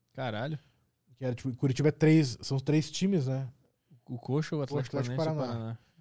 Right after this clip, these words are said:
Speaker 2: Então, o Paraná na Série B, então eu jogava de terça,
Speaker 1: Ah,
Speaker 2: daí jogava
Speaker 1: entendi.
Speaker 2: quarta, quinta, Série A, sexta, Série B,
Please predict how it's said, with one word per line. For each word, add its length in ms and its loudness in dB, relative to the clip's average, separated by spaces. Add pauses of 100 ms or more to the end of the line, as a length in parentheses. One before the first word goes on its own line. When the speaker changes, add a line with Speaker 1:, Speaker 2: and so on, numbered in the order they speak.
(200)
Speaker 2:
Então, 400 4
o 40 0
Paraná 320 4
na 80 2
Série 200 4
B, 200 6
então 140 2
eu 20 4
jogava 200 4
de 120 0
terça, 680 6
Speaker 1:
Ah, 800 -8
Speaker 2:
daí 80 -4
jogava 360 2
Speaker 1:
entendi. 140 -8
Speaker 2:
quarta, 380 4
quinta, 420 -2
Série 300 4
A, 220 8
sexta, 420 -2
Série 220 4
B, 360 4